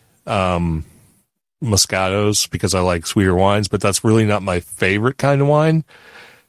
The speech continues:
My favorite kind of wine is Riesling. Anything Riesling, I will drink, you know,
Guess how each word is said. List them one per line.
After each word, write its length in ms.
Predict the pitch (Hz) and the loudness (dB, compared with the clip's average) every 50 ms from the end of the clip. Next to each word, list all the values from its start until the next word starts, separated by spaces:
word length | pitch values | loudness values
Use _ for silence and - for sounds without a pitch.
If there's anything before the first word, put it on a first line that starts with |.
| _ _ _ _ _ | _ _ _ _ _
My 200 | 110 110 107 98 | -2 0 0 -2
favorite 580 | - - - - 151 156 165 156 147 147 131 - | -4 -6 -2 0 2 2 2 2 2 0 0 -2
kind 300 | - 131 123 113 113 107 | -2 -2 0 0 0 0
of 60 | 101 | 0
wine 280 | 98 98 98 98 98 98 | 0 0 0 0 0 0
is 280 | 92 87 85 - - - | -2 -2 -2 -4 -6 -4
Riesling. 640 | 101 104 104 98 87 - - 87 85 76 - 87 - - - - | 0 2 2 2 2 0 -2 -4 -4 -4 -6 -8 -14 -14 -10 -4
Anything 840 | 135 120 143 175 175 - - 160 147 143 131 127 120 117 110 104 - | -2 0 2 2 2 2 0 0 0 2 0 0 -2 -2 -4 -6 -4
Riesling, 680 | - 110 107 95 90 - - 104 90 87 82 80 85 87 - - - _ _ | -2 0 2 2 2 0 0 0 -2 -2 -2 -4 -8 -10 -12 -16 -20 _ _
I 140 | - 92 87 | -2 0 0
will 420 | 87 87 87 85 82 80 78 - - - _ _ - | 0 0 -2 -2 -2 -4 -6 -10 -12 -18 _ _ -4
drink, 300 | - 107 90 85 82 80 - - - _ _ _ _ _ | -2 0 0 -2 -4 -8 -14 -20 -20 _ _ _ _ _
you 120 | - 107 85 | -4 -2 -2
know, 300 | 82 78 76 73 - | 0 -2 -2 -4 -6